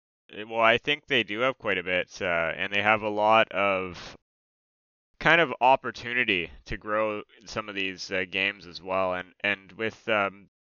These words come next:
the Elder Scrolls and with the Fallouts and the really big titles, like, they have the option to flat out say, "No, this is going to be a Microsoft exclusive." You know, they could release the other ones as third-party games and just run them as publishers if they want to.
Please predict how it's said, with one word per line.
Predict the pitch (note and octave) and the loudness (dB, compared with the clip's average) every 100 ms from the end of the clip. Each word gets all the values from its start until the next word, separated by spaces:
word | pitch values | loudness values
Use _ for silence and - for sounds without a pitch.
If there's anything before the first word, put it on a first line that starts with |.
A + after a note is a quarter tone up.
| _ _ | _ _
the | B2 A#2 | -2 2
Elder | A#2 A#2+ A2+ | 2 0 -6
Scrolls | - A#2+ A2 A2 A2 G#2+ | -8 -8 -4 -4 -6 -8
and | G2 F#2+ | -14 -12
with | F#2+ - | -12 -10
the | |
Fallouts | G2 G2+ G2+ G#2 G2+ F#2 - | -4 0 2 2 0 -2 -10
and | G2 | -20
the | F#2 | -12
really | G#2 A2 | -6 -4
big | F#2+ F2+ | -4 -4
titles, | A2 A2 G#2+ F#2+ G2 - | 4 4 4 -2 -6 -4
like, | F#2+ F#2+ - - F#2+ | -4 -4 -10 -16 -6
they | G#2+ A2+ | 0 6
have | B2+ D3+ | 6 6
the | A#2+ G2+ | 2 2
option | A#2+ D3 A2+ G2 F#2+ | 2 2 -4 -8 -10
to | - G#2 F#2 | -10 -10 -10
flat | - A#2+ A#2+ A#2 | -2 4 6 6
out | A2 | 2
say, | - A#2+ G#2+ G2+ | -2 2 2 2
"No, | G#2+ G#2 G2 | -2 -2 -2
this | G#2 - | -6 -6
is | G#2 | -12
going | G#2 G#2 | -10 -8
to | G#2+ | -8
be | G2 | -4
a | G2 | -4
Microsoft | F2+ F#2 - F#2+ F#2+ F#2 - | -2 -4 -4 -10 -2 -2 -2
exclusive." | F2+ - - B2+ A#2+ D#2+ D#2 - _ _ - _ | -8 -12 -14 -12 -12 -12 -14 -18 _ _ -20 _
You | G2 | -8
know, | G2 G2+ | -6 0
they | G#2+ | 0
could | - C3+ | 0 -2
release | C3 C3 C#3 | -2 0 -2
the | - A#2+ | 0 2
other | A#2+ A#2 | 2 0
ones | A#2 A#2 A#2 A2+ - - | -2 -2 -4 -10 -10 -2
as | G2 - | -2 0
third-party | A#2 A2 - A2+ A2 G#2+ | -4 -4 0 0 0 -2
games | G#2 G#2 G#2+ A2 G2+ | 0 2 2 -2 -10
and | F#2+ | -12
just | F#2+ | -10
run | G2 G2+ | -8 -8
them | G#2 | -8
as | F#2+ | -12
publishers | - C3 C3+ B2 A2 G2+ G2 | 0 0 0 -4 -6 -6 -10
if | - | -8
they | G2 | -6
want | A2 C3+ B2+ | -2 -2 -4
to. | G#2 F2+ G2 | -8 -8 -10